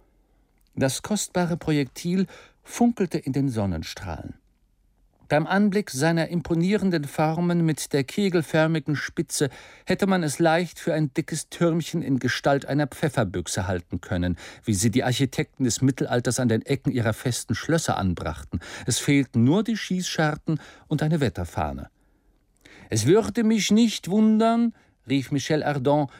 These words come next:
„wenn gleich ein mit Akenbüchse und stählernem Harnisch gewappneter Mann aussteigen würde. Wir werden uns im Innern wie Feudalherren vorkommen, und mit etwas Artillerie könnte man darin allen Seleniten Ehren standhalten,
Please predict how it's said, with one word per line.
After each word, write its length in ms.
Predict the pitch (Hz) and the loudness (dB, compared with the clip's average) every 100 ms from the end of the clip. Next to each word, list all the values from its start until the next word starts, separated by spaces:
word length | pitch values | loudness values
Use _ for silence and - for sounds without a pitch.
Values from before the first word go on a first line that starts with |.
| - | -2
„wenn 280 | 147 156 131 | 2 2 4
gleich 460 | 185 247 214 - | 4 4 0 0
ein 160 | 196 190 | 0 2
mit 160 | 185 - | 0 2
Akenbüchse 920 | 214 226 240 226 175 233 - 247 233 | 2 2 2 0 0 -2 -2 2 2
und 160 | - 151 | 2 -2
stählernem 640 | - 196 208 208 196 202 | 0 2 4 4 2 0
Harnisch 540 | - 214 220 226 208 - | 0 0 2 0 0 0
gewappneter 600 | 185 208 208 208 170 185 | 0 2 0 -2 2 2
Mann 460 | 180 208 226 214 | 4 4 4 2
aussteigen 800 | - 202 202 - 202 170 147 135 | 0 0 0 0 0 2 2 0
würde. 380 | 131 135 120 113 - _ _ _ _ _ _ _ - | 2 0 0 -2 -4 _ _ _ _ _ _ _ -2
Wir 260 | 160 175 | 0 2
werden 300 | 208 208 208 | 2 2 0
uns 240 | 175 175 160 | 2 0 0
im 160 | 156 | -2
Innern 400 | 151 196 185 156 | 2 2 4 2
wie 140 | 135 123 | 0 -2
Feudalherren 1160 | - 143 135 113 190 165 - 135 123 123 120 | 2 2 4 2 2 2 0 -4 -2 -2 -4
vorkommen, 720 | - 147 127 - 131 131 120 - - | 0 2 2 0 0 2 0 -4 -2
und 160 | 127 | 2
mit 160 | 143 139 | 2 2
etwas 400 | 156 127 151 127 | -2 0 -2 0
Artillerie 800 | - 156 - 160 170 170 277 185 | 0 0 2 2 2 0 -4 -2
könnte 260 | 220 214 220 | 0 0 2
man 240 | 220 185 | 2 2
darin 340 | 208 202 208 - | 2 2 0 0
allen 360 | 220 269 254 220 | 0 2 2 2
Seleniten 640 | 202 226 220 240 208 233 | 0 2 2 0 0 -2
Ehren 440 | 208 226 233 208 202 | 0 2 2 0 -4
standhalten, 880 | - 247 214 - 143 120 123 104 | 0 -2 -2 -2 0 0 -2 -4